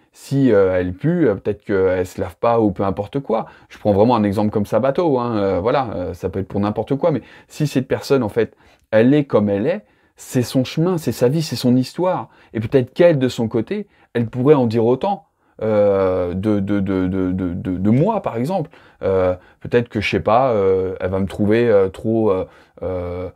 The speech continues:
trop barré, trop perché, euh, voilà, non mais lui, euh, quand on discute avec lui, alors là, on part dans des délires, euh, le mec, euh, l'univers, allô, euh, hop là, cucu, les petits oiseaux, Hare Krishna, euh, voilà. Et, et donc,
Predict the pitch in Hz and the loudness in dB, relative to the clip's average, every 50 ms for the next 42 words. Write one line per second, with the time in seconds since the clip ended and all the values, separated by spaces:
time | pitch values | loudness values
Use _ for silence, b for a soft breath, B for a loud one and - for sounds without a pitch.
0 | b b b - - 123 113 113 113 127 143 143 143 156 160 156 - 127 113 - | b b b -8 -2 0 2 4 4 4 4 6 4 4 4 2 -2 -4 -2 -2
1 | - - - - - - 131 135 147 135 104 98 107 107 113 113 101 98 101 101 | -4 -6 -6 -6 -4 -2 -2 0 0 0 0 0 0 0 0 0 0 0 0 2
2 | 101 107 120 135 143 139 110 95 107 104 - 110 107 110 110 - - 123 - 113 | 2 2 2 2 0 0 0 0 -2 -2 0 2 0 0 0 -2 -6 -2 0 0
3 | 107 101 - 120 127 139 123 101 101 101 107 117 120 104 - 98 98 98 95 95 | 0 0 0 2 2 4 4 2 2 2 2 2 2 0 -2 -4 -4 -4 -4 -4
4 | 95 90 92 95 104 117 110 107 107 110 117 120 113 104 95 95 92 90 90 92 | -4 -4 -2 -2 0 0 2 2 2 2 0 0 0 0 -2 -2 -2 -4 -4 -2
5 | 98 104 104 101 101 104 107 - - 90 87 85 - - - - 90 90 101 113 | 0 0 0 0 0 -2 -4 -4 -6 -6 -6 -6 -8 -10 -14 -16 -4 0 2 4
6 | 120 123 127 117 113 107 107 107 - - 110 - - - 104 104 101 101 107 107 | 4 4 4 4 2 2 2 0 -2 -2 -2 -2 -2 -4 -2 -2 -2 0 2 2
7 | 110 117 110 101 101 98 - - - _ - - 113 110 - 110 104 104 98 - | 2 2 0 -2 -4 -8 -12 -16 -20 _ -6 -4 -4 -4 -2 -4 -4 -4 -2 -2
8 | 117 113 110 - 127 117 110 104 - - 104 95 101 98 95 98 101 107 120 120 | -4 -4 -2 0 0 0 0 -2 -2 -4 -2 2 2 2 2 2 0 0 2 0
9 | 92 - 101 101 - - 110 101 - 104 104 107 110 113 101 98 95 - B B | 0 -2 -4 -6 -4 -6 -8 -6 -4 -4 -2 0 0 0 -2 -4 -6 -8 B B
10 | B B B B B B B B B B B - 98 95 95 101 B B B B | B B B B B B B B B B B -6 -4 -4 -4 -6 B B B B
11 | B B B B - - 113 113 110 - - - _ - 120 117 147 175 175 156 | B B B B 0 2 2 4 2 0 -4 -12 _ -4 0 0 2 0 0 -2
12 | - | -8